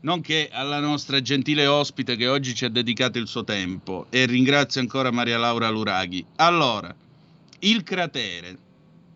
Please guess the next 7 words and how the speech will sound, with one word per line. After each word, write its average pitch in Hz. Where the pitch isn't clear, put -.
Vieni, 165
uccello 131
leggero, 120
sopra 147
il 123
cratere 117
spento. 92